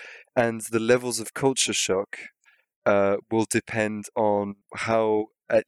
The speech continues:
ease you are in a situation working with,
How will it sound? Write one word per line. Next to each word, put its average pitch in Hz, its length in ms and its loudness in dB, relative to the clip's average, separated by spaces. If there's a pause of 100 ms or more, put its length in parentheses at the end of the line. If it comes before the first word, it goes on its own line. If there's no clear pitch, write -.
ease 160 400 0
you 135 180 0
are 123 280 2
in 113 100 -18
a - 40 -12
situation 113 1000 -4
working 107 420 -4
with, 101 220 -8